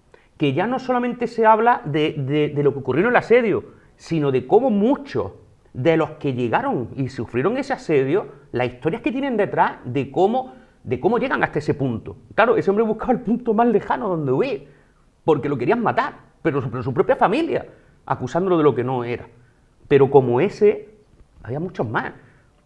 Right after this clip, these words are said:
Entonces, esas son las historias que no te van a contar, como te decía antes, los libros de historia en el colegio. Lo que no te van a contar cuando ves, o, o puede que sí, yo no lo he visto por lo menos, un documental de televisión,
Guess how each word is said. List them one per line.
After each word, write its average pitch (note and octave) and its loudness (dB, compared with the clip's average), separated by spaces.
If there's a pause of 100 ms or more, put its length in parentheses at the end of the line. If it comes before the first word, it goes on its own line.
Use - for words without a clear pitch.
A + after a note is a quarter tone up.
(160)
Entonces, E3 -2
esas A3+ -2
son C4+ -4
las C4+ 0
historias F#3 -2 (380)
que C3+ -2
no F#3 0
te B3+ 2
van G3+ 2
a F#3 2
contar, D3+ 2
como F#3+ -2
te D3+ 0
decía E3+ -2
antes, F3+ -2
los C#3 2
libros E3 0
de C3 -2
historia F3 -4
en E3+ -2
el A#2 -4
colegio. A2 -6 (340)
Lo D3 2
que D3 4
no F3+ 2
te A#3 2
van A#3 2
a A3+ 0
contar G3+ 2
cuando F3 0
ves, G#3+ 2 (440)
o, B2+ 8
o C#3 8
puede G3+ 10
que D3+ 4
sí, - -4
yo F3 2
no E3 4
lo D#3 4
he - 4
visto D#3+ 2
por C#3+ 4
lo D3 4
menos, F3 0
un D#3+ 0
documental E3 2
de A3+ 2
televisión, B2+ 0